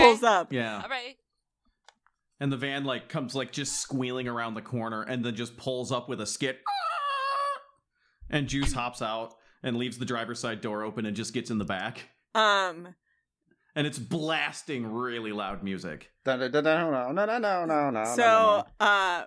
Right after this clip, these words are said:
Speaker 1: Risky gets in the driver's side and then she hands her katana
Speaker 3: You mean
Speaker 1: to
Speaker 3: Grimshaw
Speaker 1: Juice.
Speaker 3: does?
Speaker 1: Yeah, whoever
Speaker 3: Yeah.
Speaker 1: I am. <laughs>
Speaker 3: You're Grimshaw, I'm Risky.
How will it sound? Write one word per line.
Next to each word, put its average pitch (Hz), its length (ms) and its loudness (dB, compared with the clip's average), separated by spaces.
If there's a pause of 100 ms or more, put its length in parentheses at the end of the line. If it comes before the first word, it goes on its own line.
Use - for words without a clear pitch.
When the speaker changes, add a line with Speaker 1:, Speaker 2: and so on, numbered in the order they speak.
Speaker 1:
Risky 254 760 0 (560)
gets 220 400 2 (100)
in 196 300 2
the 196 120 0
driver's 180 380 0
side 214 300 2
and 196 200 -4
then 196 120 -4
she 190 160 -6
hands 185 360 -6
her 190 440 2 (140)
katana 180 600 -2
Speaker 3:
You 226 100 -16
mean 202 80 -12
Speaker 1:
to 190 80 0
Speaker 3:
Grimshaw 170 220 -4
Speaker 1:
Juice. 196 280 -2
Speaker 3:
does? - 360 -14 (1040)
Speaker 1:
Yeah, 156 280 -2
whoever 180 280 -2
Speaker 3:
Yeah. 160 120 -4
Speaker 1:
I 160 40 -6
am. 170 280 -2 (520)
<laughs> - 500 -18
Speaker 3:
You're 269 160 0
Grimshaw, - 360 4
I'm 247 240 4
Risky. - 340 -4